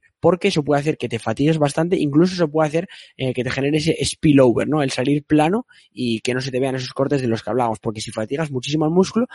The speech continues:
y al final no le estás dando la suficiente, eh, eh, repleción de glucógeno, no vas a llegar a tener esa, ese tona-, esa tonalidad que tú buscas. Así que bombear justo antes de entre-, de salir a competir, quizás media horita,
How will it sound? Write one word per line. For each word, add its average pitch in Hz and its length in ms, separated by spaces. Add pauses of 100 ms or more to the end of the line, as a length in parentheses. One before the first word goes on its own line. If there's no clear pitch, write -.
(160)
y 127 60
al 113 60
final 147 220
no 135 80
le 139 80
estás 135 220
dando 151 320 (220)
la 120 100
suficiente, 131 640
eh, 123 400 (1040)
eh, 110 240
repleción 120 460
de 143 80
glucógeno, 160 640
no 143 280
vas 151 240
a 135 60
llegar 120 260
a 113 60
tener 113 220
esa, 117 240
ese - 260
tona-, 107 340
esa - 160
tonalidad 107 380
que 110 100
tú 104 120
buscas. 104 280
Así 113 120
que 113 240 (360)
bombear 143 460
justo 196 380
antes 131 180
de 127 60
entre-, 113 240
de 110 580
salir 123 180
a 107 40
competir, 131 280
quizás 120 320
media 120 380
horita, 180 360